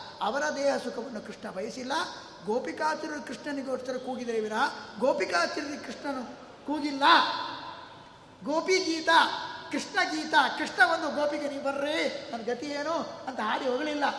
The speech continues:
ಕೃಷ್ಣನಿಗೆ ಗೋಪಿಯರು ಬೇಕಾಗಿಲ್ಲ, ಗೋಪರಿಗೆ ಕೃಷ್ಣ ಬೇಕಿತ್ತು. ಇಷ್ಟ ಅರ್ಥ ಮಾಡ್ಕೊಂಡ್ರೆ ಏನೂ ಸಮಸ್ಯೆ ಇಲ್ಲ. ಆದರೆ ಈ ಬೆಪ್ತ ಕಡೆಗಳು ತಾವು ಹೇಗೋ ತಮ್ಮಂತೆ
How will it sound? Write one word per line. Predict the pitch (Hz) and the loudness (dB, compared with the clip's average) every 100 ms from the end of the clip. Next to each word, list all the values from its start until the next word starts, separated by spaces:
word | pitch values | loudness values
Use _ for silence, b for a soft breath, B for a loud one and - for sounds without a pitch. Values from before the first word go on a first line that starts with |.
| - - - | -8 -6 -4
ಕೃಷ್ಣನಿಗೆ | 277 381 370 359 | -2 0 0 -2
ಗೋಪಿಯರು | 302 339 349 339 | -2 -2 -2 2
ಬೇಕಾಗಿಲ್ಲ, | 370 381 381 370 370 339 - - - - 233 | 2 8 10 10 8 8 8 2 -4 0 8
ಗೋಪರಿಗೆ | 370 453 440 403 | 10 12 10 10
ಕೃಷ್ಣ | 359 392 | 6 6
ಬೇಕಿತ್ತು. | 349 320 285 220 | 6 2 -2 -4
ಇಷ್ಟ | 214 - 269 | -8 -2 -2
ಅರ್ಥ | 269 311 | 0 -2
ಮಾಡ್ಕೊಂಡ್ರೆ | 277 254 269 269 196 - - - - - - | -4 -4 -4 -4 -6 -12 -16 -18 -20 -20 -14
ಏನೂ | 202 233 240 | -2 0 0
ಸಮಸ್ಯೆ | - 226 226 - 208 | -4 -6 -6 -2 -2
ಇಲ್ಲ. | 180 165 - - - - - - - - | -2 -8 -10 -18 -20 -20 -20 -20 -18 -16
ಆದರೆ | 180 202 | -14 -14
ಈ | |
ಬೆಪ್ತ | 175 214 - 262 | -8 -8 -4 -6
ಕಡೆಗಳು | 247 233 208 - - - | -4 -6 -6 -10 -18 -6
ತಾವು | 196 247 277 | 0 2 4
ಹೇಗೋ | 220 240 226 226 - - - - - - - - - | 2 0 -4 -6 -10 -16 -18 -20 -20 -20 -20 -20 -6
ತಮ್ಮಂತೆ | 269 285 285 247 226 | -4 -2 -2 -4 -4